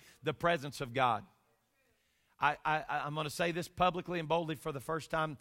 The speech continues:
that I've said this, but this is one of the first things that I heard from the Lord in,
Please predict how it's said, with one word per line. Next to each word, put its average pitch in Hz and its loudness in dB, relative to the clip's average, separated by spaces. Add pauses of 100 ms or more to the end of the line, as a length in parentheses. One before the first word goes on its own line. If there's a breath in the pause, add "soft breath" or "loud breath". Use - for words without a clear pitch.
(220 loud breath)
that 147 0
I've 143 2
said 147 -2
this, 127 -6
but 131 -12
this 139 -8
is 123 -12
one 139 -4
of 135 -6
the 131 -8
first 151 -6
things 160 -6
that 147 -2
I 143 4
heard 151 -4 (240 loud breath)
from 139 -10
the 139 -2
Lord 147 -2
in, 147 -10